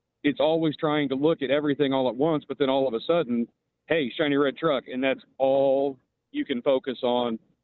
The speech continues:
until, until you just let it go. Uh, and, and it's, it, it makes perfect sense because there,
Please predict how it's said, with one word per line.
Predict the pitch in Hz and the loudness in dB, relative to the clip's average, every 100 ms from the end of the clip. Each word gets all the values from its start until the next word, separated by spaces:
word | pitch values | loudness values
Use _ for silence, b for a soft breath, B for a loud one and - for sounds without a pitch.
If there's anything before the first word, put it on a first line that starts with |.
| - | -4
until, | 147 147 151 135 135 135 | -2 2 2 2 0 -2
until | 139 143 | -4 -2
you | 131 131 | 0 -2
just | 127 | 0
let | 131 120 | 0 0
it | 120 | 0
go. | 175 - _ _ _ _ _ - | -2 -4 _ _ _ _ _ -4
Uh, | 131 120 113 104 92 _ _ - | 0 0 0 -2 -6 _ _ -4
and, | 135 123 120 | 0 0 0
and | 117 127 | 0 0
it's, | 131 - - _ _ _ | 0 -2 -20 _ _ _
it, | - 147 | -2 0
it | 135 147 | 0 2
makes | 139 127 - | 0 -2 -2
perfect | 156 135 127 - | -2 -2 -4 -2
sense | 156 143 - | 0 0 -2
because | 127 147 127 | -2 -2 0
there, | 135 127 | 0 0